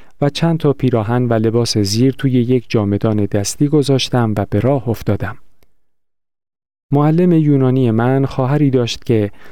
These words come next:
زن مدیر یک معدن در لنز بود و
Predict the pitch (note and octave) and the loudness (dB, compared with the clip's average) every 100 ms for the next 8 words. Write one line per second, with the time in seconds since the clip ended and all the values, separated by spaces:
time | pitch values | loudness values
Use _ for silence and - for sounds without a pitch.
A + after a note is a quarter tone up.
0 | - D3 D#3+ E3+ D#3 C3+ A2+ C3+ C3 A#2+ | -6 -2 0 2 2 2 2 2 2 2
1 | B2+ B2 G#2+ G#2 A#2+ C#3 C3 A#2 G#2+ A2 | 0 0 -2 -2 0 0 0 2 2 2
2 | C#3+ B2+ A2 G#2 G2 G2+ F#2+ | 2 0 -2 -2 -2 -2 -4